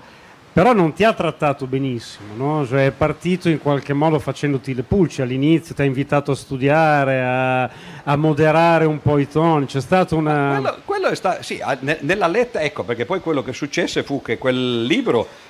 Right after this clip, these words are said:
Speaker 2: che, che si chiamava Caro Papa ti scrivo, eh, in realtà uscì nel duemilaundici, però io no, manco provai a mandarglielo, perché tanto era ovvio che un papa aveva altro da fare, no, che leggere,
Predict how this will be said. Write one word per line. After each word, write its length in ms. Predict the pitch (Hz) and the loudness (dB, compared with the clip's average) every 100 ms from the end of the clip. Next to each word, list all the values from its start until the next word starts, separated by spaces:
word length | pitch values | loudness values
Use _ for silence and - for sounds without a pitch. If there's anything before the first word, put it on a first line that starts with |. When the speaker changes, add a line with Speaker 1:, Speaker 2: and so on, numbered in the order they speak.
| - | -6
Speaker 2:
che, 240 | 117 120 - | -2 -2 0
che 120 | 120 | -2
si 140 | 123 | -2
chiamava 380 | 120 123 143 143 | 0 2 2 2
Caro 240 | - 135 117 | 0 0 0
Papa 300 | 135 135 127 | 0 0 -4
ti 100 | 123 | -6
scrivo, 480 | - 160 180 139 - - - - - | -6 -4 -2 -2 -4 -10 -20 -16 -2
eh, 280 | 127 123 117 | 0 0 -2
in 120 | 135 | 0
realtà 320 | 143 139 180 | 2 2 2
uscì 280 | 180 - 170 | 0 0 0
nel 140 | 160 | 0
duemilaundici, 880 | 135 143 147 143 127 117 101 104 - | 0 0 2 0 -2 -4 -8 -10 -10
però 260 | - 139 113 | -4 -4 0
io 160 | 139 | -2
no, 140 | 120 117 | -2 -4
manco 300 | 110 139 127 | -2 -2 -4
provai 300 | - 110 120 | -4 0 0
a 60 | 104 | 0
mandarglielo, 580 | 98 117 139 113 101 85 | -2 0 0 -2 -8 -8
perché 200 | 80 76 | -12 -6
tanto 220 | 110 107 | -6 -4
era 120 | 90 | -2
ovvio 280 | 117 117 101 | 0 0 -4
che 160 | 95 - - - | -6 -10 -18 -14
un 160 | 107 | -8
papa 260 | - 120 120 | -2 0 0
aveva 200 | 113 113 | 2 2
altro 280 | 120 120 113 | 2 0 -4
da 100 | 110 | -4
fare, 340 | 123 123 113 | -2 -2 -2
no, 160 | 107 107 | -6 -6
che 120 | 110 | -4
leggere, 440 | 113 120 117 113 | -4 -4 -4 -4